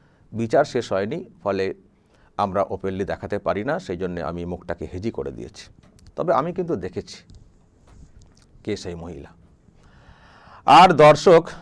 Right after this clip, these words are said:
তার সঙ্গে আরও যে দুজন ছিলেন, তাদের মধ্যে একজন দেখুন যুবক, তিনিও আবার মুখ ঢেকে এসছিলেন। আমি জানি না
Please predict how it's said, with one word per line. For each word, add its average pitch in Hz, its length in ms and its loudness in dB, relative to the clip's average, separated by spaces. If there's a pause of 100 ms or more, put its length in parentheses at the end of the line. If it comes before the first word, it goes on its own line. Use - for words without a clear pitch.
(120)
তার 143 200 8
সঙ্গে 151 380 2
আরও 131 640 4
যে 123 220 2
দুজন 120 300 0
ছিলেন, 135 480 -4 (360)
তাদের 113 280 2
মধ্যে 104 340 -4
একজন 104 480 0 (160)
দেখুন 101 360 -6
যুবক, 92 440 -4 (1500)
তিনিও 175 300 -4
আবার 185 240 4
মুখ 143 220 -2
ঢেকে 127 280 0
এসছিলেন। 98 440 -2
আমি 113 180 -4
জানি 123 200 0
না 160 320 -4